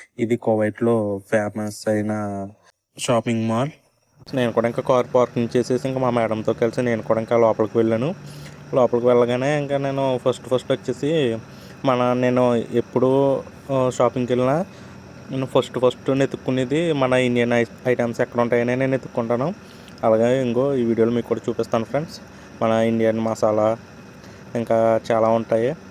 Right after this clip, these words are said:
ఇవన్నీ మీకు చూపిస్తాను. మన ఇండియా ప్రొడక్ట్స్ ఏమేమి ఉంటాయి అన్నది. ఇంకో మీరు చూస్తున్నారు కదా ఫ్రెండ్స్, దీన్ని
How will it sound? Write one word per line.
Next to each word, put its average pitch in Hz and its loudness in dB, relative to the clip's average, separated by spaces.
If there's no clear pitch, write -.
ఇవన్నీ 113 0
మీకు 117 -4
చూపిస్తాను. 117 -2
మన 123 0
ఇండియా 113 0
ప్రొడక్ట్స్ - -2
ఏమేమి 113 0
ఉంటాయి 113 -2
అన్నది. 113 -4
ఇంకో 120 2
మీరు 123 0
చూస్తున్నారు 110 -2
కదా 113 0
ఫ్రెండ్స్, 139 -6
దీన్ని 113 0